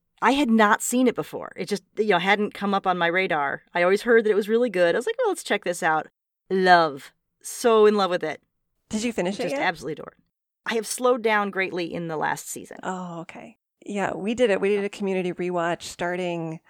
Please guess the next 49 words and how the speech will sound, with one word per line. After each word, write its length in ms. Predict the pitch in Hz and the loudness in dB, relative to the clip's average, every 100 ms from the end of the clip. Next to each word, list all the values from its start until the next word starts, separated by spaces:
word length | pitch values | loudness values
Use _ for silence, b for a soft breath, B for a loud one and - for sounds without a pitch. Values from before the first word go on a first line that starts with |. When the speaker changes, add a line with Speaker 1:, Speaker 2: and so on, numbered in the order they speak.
| b | b
Speaker 2:
well, 140 | - - | -4 -4
Carrie 240 | 294 285 | -2 -2
and 60 | 202 | -2
I 80 | 165 | -2
did 100 | 156 | -4
an 80 | 156 | -4
episode 420 | 233 247 185 165 | -4 -4 -6 -4
on 160 | 156 156 | -4 -4
it, 140 | 151 | -6
and 120 | - 175 | -6 -4
then 100 | 165 | -4
I 100 | 175 | -4
went 160 | 175 | -4
ahead 200 | 160 165 156 | -6 -6 -8
and 160 | 156 | -10
continued, 560 | - 160 - 208 151 151 - _ _ | -10 -10 -6 -4 -4 -6 -10 _ _
but 100 | 180 | -4
I 100 | 165 | -2
accelerated 880 | 160 - - 196 190 165 151 151 - - - | -2 -4 -4 -2 -2 -4 -4 -6 -8 -10 -4
over 200 | 175 165 | -2 0
the 120 | 160 | -4
pandemic 460 | - 151 180 175 - | -4 -4 -2 -2 -4
times, 500 | 160 147 147 143 - _ _ _ 180 | -6 -4 -6 -8 -12 _ _ _ -6
and 600 | 160 156 151 151 - - - | -4 -4 -4 -6 -10 -16 -10
my 140 | 165 | -6
husband 260 | 160 175 156 | -4 -4 -4
and 60 | 151 | -4
I 80 | 147 | -4
just 220 | 139 - - | -6 -12 -8
finished 280 | 151 151 | -8 -6
it 60 | - | -4
up, 240 | 160 - _ - | -4 -4 _ -10
like, 260 | 233 - | -8 -8
a 60 | - | -12
couple 260 | - - 165 | -10 -8 -8
weeks 260 | 165 - | -8 -8
ago. 260 | - 151 147 | -8 -6 -6
And 120 | 180 | -2
then 60 | 190 | -2
I 160 | 185 | 0
immediately 400 | 185 185 196 180 | 0 0 -2 -4
started 320 | 175 165 165 | -6 -6 -6
reading 360 | 160 165 151 156 | -8 -8 -8 -10
Community 340 | - 175 165 147 | -10 -8 -8 -8
fanfic. 640 | - 147 190 - - - | -10 -8 -8 -8 -12 -10
Like, 140 | - 147 | -12 -8
I 100 | 151 | -8
was 160 | 156 - | -8 -8
like, 180 | 139 | -10